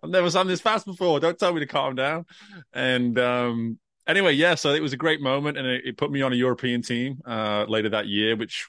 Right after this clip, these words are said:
again, like I said, you know, being able to swim for Great Britain was always the goal, was always the goal. So the fact that that swim put me in that position, obviously very grateful for that.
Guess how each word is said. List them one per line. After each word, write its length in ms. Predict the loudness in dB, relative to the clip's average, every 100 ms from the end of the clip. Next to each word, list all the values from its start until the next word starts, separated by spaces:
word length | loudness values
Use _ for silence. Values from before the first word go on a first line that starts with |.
| -12
again, 300 | -4 -2 0
like 120 | -2
I 40 |
said, 340 | -2 -2 -2 -6
you 80 | -8
know, 120 | -6
being 220 | -6 -4 -2
able 220 | -2 -4
to 60 |
swim 200 | -4 -4
for 160 | -4 -6 -6 -12 -6
Great 200 | -4 -2
Britain 220 | -2 0
was 120 | 0
always 260 | 2 0 0
the 60 |
goal, 360 | 0 0 -2 -6
was 120 | -8
always 260 | -2 0 -2
the 60 | 0
goal. 360 | 2 2 0
So 420 | -2 -4 -2 -4 -8
the 100 | -4
fact 220 | -4 -2
that 100 | -2
that 180 | -2 -2
swim 320 | -2 0 0
put 180 | -4 -4
me 120 | -4
in 80 | -4
that 140 | -4
position, 520 | -4 -4 -6 -6 -10 -12 _ _ _ _ -8
obviously 300 | -6 -4 -2
very 180 | -2 0
grateful 320 | -2 -2 -6
for 140 | -8
that. 120 | -12